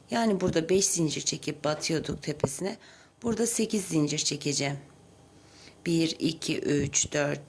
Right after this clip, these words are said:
beş, altı, yedi ve sekiz. Bu sekiz zincirimi bu çubuğun içine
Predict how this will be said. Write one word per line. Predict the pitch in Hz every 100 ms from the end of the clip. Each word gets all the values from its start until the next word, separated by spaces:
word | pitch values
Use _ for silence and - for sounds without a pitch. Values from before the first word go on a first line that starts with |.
| -
beş, | 147 143 139 - -
altı, | 139 135 - 160 190 - - - - - -
yedi | 185 175 175 233 - - 170
ve | 185
sekiz. | - - 165 160 - - - - - -
Bu |
sekiz | 170 190 196 233
zincirimi | 190 170 151 151 156 160 165 - - - - -
bu | 208
çubuğun | - 190 160 151
içine | 127 - - 151 147